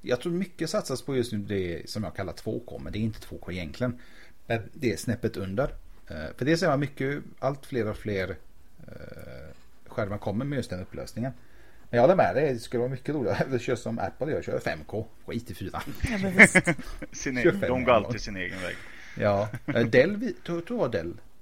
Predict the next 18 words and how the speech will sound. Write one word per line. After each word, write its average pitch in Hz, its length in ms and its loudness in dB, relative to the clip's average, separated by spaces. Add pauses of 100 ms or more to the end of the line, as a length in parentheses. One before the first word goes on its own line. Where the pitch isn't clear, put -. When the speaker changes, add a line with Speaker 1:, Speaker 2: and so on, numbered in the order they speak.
(140)
Speaker 1:
Det 139 100 -4
var 180 100 -2
ett 185 120 -4
hela 139 140 0
märke 110 280 0
som 123 120 -2
visade 127 300 0
faktiskt 110 280 0
en 101 80 -2
fem 113 200 4
K-skärm, 87 480 -2 (140)
men 98 140 -4
den 98 120 -4
kostade - 460 -6
en - 240 -12
jävla - 360 -4
massa - 260 -8
pengar. 98 300 -8